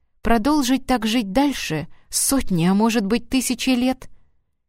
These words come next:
Я подняла глаза, полные слёз, к солнцу, чей раскалённый огненный диск уже наполовину показался из-за горизонта. Скоро оно поднимется над миром полностью, баюкая его в своих тёплых объятиях.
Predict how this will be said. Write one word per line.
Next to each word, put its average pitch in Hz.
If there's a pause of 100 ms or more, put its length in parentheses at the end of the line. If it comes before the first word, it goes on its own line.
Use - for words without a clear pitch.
(160)
Я 185
подняла 165
глаза, 165
полные 175
слёз, 170
к -
солнцу, 208 (340)
чей 233
раскалённый 220
огненный 196
диск 240
уже 214
наполовину 208
показался 156
из-за 151
горизонта. 139 (760)
Скоро 254
оно 196
поднимется 208
над 185
миром 190
полностью, 175
баюкая 202
его 196
в -
своих 202
тёплых 196
объятиях. 143